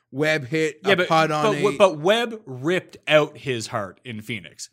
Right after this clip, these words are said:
Speaker 2: Finau just fucked off on the <laughs> he got to twelve on
Speaker 1: Oh, yeah, yeah,
Speaker 2: Saturday,
Speaker 1: yeah, yeah.
Speaker 2: and he just took himself out of the
Speaker 1: Took it out.
Speaker 2: tournament. Like, he, he didn't lose in Phoenix. Webb won in Phoenix.
Speaker 1: I agree. I also, uh, whatever. His incident on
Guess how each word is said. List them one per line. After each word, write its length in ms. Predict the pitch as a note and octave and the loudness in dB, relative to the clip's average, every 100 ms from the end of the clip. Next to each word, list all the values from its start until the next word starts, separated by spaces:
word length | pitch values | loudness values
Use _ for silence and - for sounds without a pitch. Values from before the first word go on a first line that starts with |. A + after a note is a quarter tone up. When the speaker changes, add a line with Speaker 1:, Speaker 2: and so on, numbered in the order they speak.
| _ _ | _ _
Speaker 2:
Finau 380 | C4 A3 C3 A#2+ | -2 2 0 -2
just 160 | A2+ - | -8 -14
fucked 380 | _ - C#3 - | _ -6 -6 -4
off 320 | C3 F#2+ - | -4 -6 -12
on 100 | A2 | -12
the 600 | G#2+ A#2+ - G#3+ G3+ G3+ | -12 -14 -14 -16 -4 -4
<laughs> 60 | F3 | -4
he 60 | E3+ | -4
got 260 | E3 D#3+ | -4 -4
to 100 | D3+ | -10
twelve 500 | C3 - E3 E3+ E3 | -10 -8 -2 -2 0
on 80 | G#3 | 4
Speaker 1:
Oh, 140 | B3+ | 4
yeah, 60 | A3+ | 6
yeah, 100 | A#3+ | 6
Speaker 2:
Saturday, 220 | A3 G#3+ | 4 2
Speaker 1:
yeah, 160 | G3 E3+ | 0 0
yeah. 100 | D#3 | 0
Speaker 2:
and 80 | C3+ | 0
he 40 | B2 | -2
just 160 | - | -4
took 100 | F3 | -8
himself 300 | D3+ D3 C#3+ C3+ | -6 -2 -2 -2
out 100 | B2+ | -6
of 60 | |
the 60 | D#3 | -6
Speaker 1:
Took 60 | |
it 40 | C#3+ | -6
out. 40 | |
Speaker 2:
tournament. 240 | B2 E2 - _ _ _ _ D#3 | -8 -12 -20 _ _ _ _ -4
Like, 160 | C#3+ - | -4 -6
he, 220 | F#3 _ - | -20 _ -10
he 180 | F3+ | -8
didn't 340 | A#3 A3+ F3 D3 | -6 -8 -10 -8
lose 580 | D#3+ B3 E3 A2+ G#2+ G#2+ | -2 0 0 -2 -8 -10
in 160 | C#3+ B2+ | -12 -10
Phoenix. 440 | F3 A#2 F#2+ - | -8 -8 -10 -10
Webb 380 | D3 A3 B2 G2+ | -4 -4 -4 -4
won 200 | D3+ A#2+ | -2 -2
in 140 | F#2 F2+ | -6 -20
Phoenix. 500 | F#2 B1 _ - - _ D#3 | -20 -20 _ -16 -16 _ 0
Speaker 1:
I 140 | F3 | 2
agree. 560 | E3 C3+ B2+ A#2 A#2 - | 2 0 -6 -6 -8 -4
I 220 | D3+ E3+ | 0 0
also, 600 | F#3 E3+ F#3 E3 D3+ C#3 | 0 -4 -2 -2 -2 -6
uh, 120 | C3 A#2 - - - | -12 -14 -16 -20 -14
whatever. 580 | A#2 G2+ G2 F#2 F#2 - - | -12 -8 -10 -10 -14 -16 -14
His 260 | A#2+ E3 D#3 | 0 2 2
incident 560 | F3 E3 F3+ E3+ E3 D#3+ | 0 -2 -6 -4 -6 -8
on 220 | D3 | -8